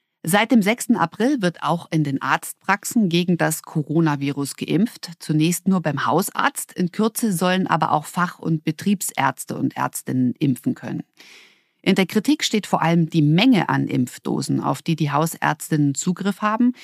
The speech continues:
Fünfunddreißigtausend haben für die erste Woche eins Komma vier Millionen Impfdosen bestellt.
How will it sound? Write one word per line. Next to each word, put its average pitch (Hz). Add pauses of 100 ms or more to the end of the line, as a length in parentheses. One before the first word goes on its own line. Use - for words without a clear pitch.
(320)
Fünfunddreißigtausend 202
haben 185
für 170
die 151
erste 160
Woche -
eins 226
Komma 175
vier 180
Millionen 143
Impfdosen 143
bestellt. -